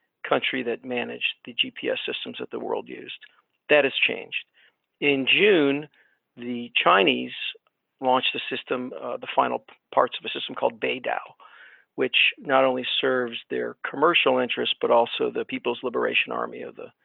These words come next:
uh, C C P, the, their, their, the Chinese, uh, Communist Party. Um, later this year, the European Union will finish launching a system called Galileo, which is also a G P S system.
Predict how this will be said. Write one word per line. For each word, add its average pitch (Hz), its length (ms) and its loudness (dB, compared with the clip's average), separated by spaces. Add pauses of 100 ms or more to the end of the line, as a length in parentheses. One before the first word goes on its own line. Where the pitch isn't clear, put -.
(500)
uh, 143 80 -20 (100)
C 135 160 -6
C 127 120 -10
P, 127 360 -10
the, 117 140 -16 (240)
their, 120 260 -16
their, 123 160 -14 (200)
the 127 140 -16
Chinese, - 280 -8 (160)
uh, 64 120 -14 (140)
Communist 62 320 -10
Party. - 360 -8 (720)
Um, 127 420 -2 (640)
later 165 440 8
this 151 300 6
year, 170 420 4
the 135 120 -6
European 131 420 0
Union 160 340 0
will 117 240 -4
finish 123 280 -2
launching 123 540 0
a 117 120 -10
system 127 300 -10
called 120 380 -2
Galileo, 123 760 2
which 127 140 -12
is 131 100 -8
also 131 300 2
a 113 40 -8
G 120 240 -8
P - 120 -10
S - 100 -10 (100)
system. - 280 -14